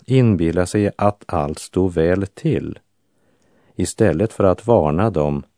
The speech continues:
för den förestående katastrofen. Nordriket var redan bortförda i fångenskap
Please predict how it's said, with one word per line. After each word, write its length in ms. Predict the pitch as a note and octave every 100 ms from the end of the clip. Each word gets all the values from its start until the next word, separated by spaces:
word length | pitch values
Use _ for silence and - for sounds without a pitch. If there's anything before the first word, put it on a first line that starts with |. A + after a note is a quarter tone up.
| _
för 180 | - F#2+
den 200 | D2+ D2
förestående 920 | - F#2+ D2 C#2+ - D2 D2+ D2 C#2
katastrofen. 1080 | - - - - - - A#2+ - - E2+ E2 _ _ _ _ _ _ _ _ _ _ _ _ _ _ - _
Nordriket 880 | - C#3+ D3+ A#2+ A2 B2 C#3+ - A2
var 100 | -
redan 340 | G2 A#2 D#2+ E2
bortförda 600 | A2+ - - D2+ C#2+ D2+
i 40 |
fångenskap 920 | D2+ F#2 F#2 D#2+ E2 - F2+ A2 _